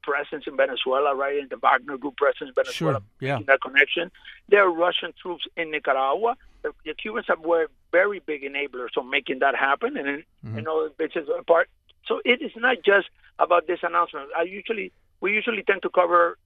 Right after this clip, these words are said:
Speaker 1: you know, naturally so, an event or an announcement. This is part of a bigger strategy or a bigger thing. Now, does Cuba want to tout this? No, of course not, because it doesn't and do that. But Cuba has a long history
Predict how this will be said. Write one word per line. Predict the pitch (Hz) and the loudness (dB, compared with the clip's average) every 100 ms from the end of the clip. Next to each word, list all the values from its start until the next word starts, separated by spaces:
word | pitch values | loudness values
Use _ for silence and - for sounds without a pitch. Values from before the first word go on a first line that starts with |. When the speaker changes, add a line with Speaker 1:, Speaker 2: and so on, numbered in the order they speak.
| _ | _
Speaker 1:
you | 190 | -8
know, | 175 151 180 _ _ 147 | -6 -8 -10 _ _ -8
naturally | 156 160 170 147 | -6 -6 -12 -6
so, | 170 170 - | 0 0 -2
an | 143 | -10
event | 143 156 151 151 | -6 -4 -4 -8
or | 139 | -10
an | 143 | -6
announcement. | 165 170 - 117 | -2 -2 -4 -10
This | 214 247 | -14 -16
is | 240 _ | -18 _
part | 190 185 | 6 6
of | 190 | 4
a | 143 - | 0 -2
bigger | - 165 151 151 127 | -2 0 2 0 0
strategy | - 143 135 131 | 0 2 2 0
or | 127 | -4
a | 120 | -2
bigger | 147 135 127 | -4 -4 -4
thing. | 151 113 - - | -4 -4 -10 -2
Now, | 180 170 | 2 4
does | 165 147 | 4 0
Cuba | - 220 208 | 0 0 2
want | 202 196 | 0 -2
to | 185 _ _ - | -8 _ _ -4
tout | 190 202 | -2 -2
this? | 196 170 | -8 -6
No, | 196 185 113 _ _ | -4 -4 -6 _ _
of | 147 - | -16 -6
course | 208 185 | -4 -4
not, | 165 147 | -6 -10
because | 139 131 | -12 -14
it | 143 - | -8 0
doesn't | 160 147 135 _ | 0 0 -8 _
and | 147 147 | -14 -4
do | 175 | 0
that. | 135 123 | 0 -2
But | 165 - | -4 -4
Cuba | 359 392 | -4 -2
has | 196 | -2
a | 151 | -2
long | 143 165 180 | 0 0 0
history | 165 165 - 175 175 | -4 -8 -6 -4 -4